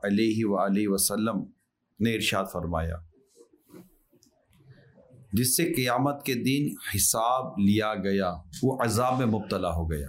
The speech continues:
میں نے عرض کی کہ اللہ پاک نے یہ نہیں فرمایا کہ عن قریب ان سے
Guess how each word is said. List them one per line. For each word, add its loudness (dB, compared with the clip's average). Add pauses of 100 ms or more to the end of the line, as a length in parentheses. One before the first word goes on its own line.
(160)
میں 4
نے 2
عرض 0
کی 0
کہ 0
اللہ 2
پاک 0
نے 2
یہ 2
نہیں 2
فرمایا -2
کہ -2
عن -2
قریب 0 (200)
ان 0
سے 2